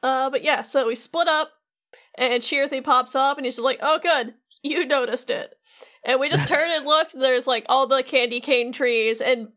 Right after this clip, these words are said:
Speaker 1: past the candy cane trees is just a huge dark cloud saying, "Not you."
Speaker 2: Okay.
Speaker 1: And then, like, a Cybug Darkling hybrid comes out, but it's, like, more, it's, like, a different looking one, like, it's, like, the next Pokemon evolution.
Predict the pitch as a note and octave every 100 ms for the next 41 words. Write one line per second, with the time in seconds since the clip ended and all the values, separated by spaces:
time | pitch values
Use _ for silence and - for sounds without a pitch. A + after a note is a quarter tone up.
0 | - C4+ A#3+ - C4 C#4 D4+ C4 B3+ C4+
1 | C4+ B3 C#4 A#3 A#3 A#3+ C4 - B3+ A#3
2 | A3+ B3 B3 A#3 - B3+ A3+ A3 C4 A#3
3 | G#3+ G#3+ G#3 - A3+ G#3+ G#3+ G#3 - A3+
4 | G#3 F#3+ - _ _ _ G#3 G#3+ G3 -
5 | - C#4 _ _ _ _ - G#2+ A2 G#2+
6 | A#2+ G2 E2 G2 A#2 - _ _ C4+ B3+
7 | C4+ C4 C4+ C4 B3+ A#3+ A#3+ A#3 _ -
8 | B3 - C4 C4 A3 C4 B3 A#3 A3 B3+
9 | C#4+ C#4 C#4+ B3+ C4 C4+ C4 D4+ C#4 B3+
10 | C#4 C#4 C4 G#3+ G#3+ - A3 - _ _
11 | B3+ A#3 A3+ A#3+ A#3+ - _ _ - A#3
12 | A#3 A3 A3 A3+ - B3+ B3+ B3+ C4 C#4
13 | C4 C4+ A#3+ G3+ G#3+ - A#3 G3+ A#3+ G#3+
14 | G#3 A3 - B3 A#3 B3 A#3+ B3 A#3 A#3+
15 | B3 B3 C4 B3